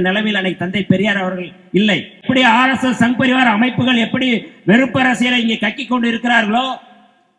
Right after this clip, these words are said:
அதே போல தமிழ் தேசியம் என்கின்ற பெயரிலே இங்கே வெறுப்பு அரசியலை கட்டமைத்துக் கொண்டிருக்கிறார்கள். தந்தை பெரியார் அவர்களை தெலுங்கர் என்றும் வடுகர் என்றும் சொல்லி, அவரை இன்-, அவருடைய சிலைகளை உடைப்போம் என்று சொல்கின்ற அழைப்பு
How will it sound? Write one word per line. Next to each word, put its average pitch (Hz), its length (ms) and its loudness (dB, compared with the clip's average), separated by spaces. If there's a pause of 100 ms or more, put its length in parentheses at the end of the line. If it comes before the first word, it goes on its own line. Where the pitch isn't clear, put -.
(540)
அதே 262 160 6 (100)
போல 277 160 6 (160)
தமிழ் 254 320 4
தேசியம் 277 460 4
என்கின்ற 262 260 2 (120)
பெயரிலே 254 380 -2
இங்கே 233 240 -4
வெறுப்பு 247 280 -2
அரசியலை 233 340 0 (380)
கட்டமைத்துக் 233 480 4
கொண்டிருக்கிறார்கள். 202 640 2 (540)
தந்தை 160 240 0 (100)
பெரியார் 175 360 4
அவர்களை 160 340 0 (1120)
தெலுங்கர் 175 420 4
என்றும் 185 340 -4
வடுகர் 190 380 2
என்றும் 170 300 -2
சொல்லி, 170 300 2 (400)
அவரை 233 260 4 (360)
இன்-, 196 200 -4 (460)
அவருடைய 196 340 2
சிலைகளை 247 460 0
உடைப்போம் 254 420 -2
என்று 226 220 0
சொல்கின்ற 220 340 0
அழைப்பு 220 240 -2